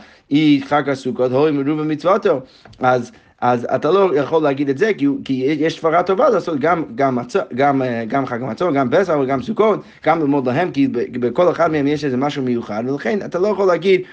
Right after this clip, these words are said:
שאתה לא תדע באיזה רגל צריך לעשות. לכן אנחנו עדיין בשאלה, למה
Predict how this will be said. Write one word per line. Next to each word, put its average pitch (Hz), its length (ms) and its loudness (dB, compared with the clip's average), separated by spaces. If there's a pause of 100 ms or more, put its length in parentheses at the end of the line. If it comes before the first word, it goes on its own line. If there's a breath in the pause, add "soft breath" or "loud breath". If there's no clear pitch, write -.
שאתה 139 440 0
לא 180 280 4
תדע 156 380 4
באיזה 151 460 0
רגל 147 320 0
צריך 139 240 -4
לעשות. 123 340 -4
לכן 190 320 -4
אנחנו 160 300 -2
עדיין 180 220 2
בשאלה, 190 500 2 (340 loud breath)
למה 202 420 4